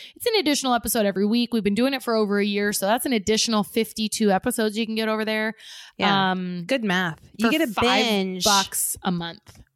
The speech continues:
Speaker 2: Yeah. Sometimes, you guys, you sign up at the end of the month. So you get charged five bucks, and that gets you access to all the archives. And then you get charged at the start of the month, five bucks.
Speaker 1: Yeah.
Speaker 2: You know what I mean?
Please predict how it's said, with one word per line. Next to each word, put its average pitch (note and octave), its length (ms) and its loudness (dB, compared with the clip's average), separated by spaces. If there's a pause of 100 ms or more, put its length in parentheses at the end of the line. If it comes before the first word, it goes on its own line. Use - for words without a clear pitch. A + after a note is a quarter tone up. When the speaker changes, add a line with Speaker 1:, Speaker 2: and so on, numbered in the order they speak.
(240)
Speaker 2:
Yeah. D#3+ 400 -2 (500)
Sometimes, F#4+ 540 0
you D#4+ 80 2
guys, A3+ 300 0
you G3+ 80 -2
sign G#3 260 0
up A3 140 -4
at - 80 -12
the - 160 -6
end E3+ 160 -4
of F3 60 -12
the F#3 80 -2
month. D3+ 460 -4 (440)
So - 160 0
you C4+ 80 2
get F4 180 0
charged F#4 380 0
five C4 340 2
bucks, A3+ 300 0
and G#3 100 0
that G3+ 160 0
gets A#3+ 180 0
you A#3 100 2
access G3 480 0
to - 140 -4
all F3+ 200 2
the F#3 100 2
archives. F#3+ 800 -2 (100)
And A3+ 200 4
then A#3+ 140 0
you A#3+ 80 -2
get A3 160 0
charged F#3+ 420 0
at F#3 100 -2
the F3 80 -6
start D#3+ 320 -2
of - 60 -12
the - 60 -16
month, - 420 -16 (420)
five - 220 -6
bucks. - 420 -10 (220)
Speaker 1:
Yeah. G3 260 0 (120)
Speaker 2:
You F3+ 80 0
know F3 80 2
what E3+ 120 0
I D#3+ 40 -2
mean? D#3+ 200 -8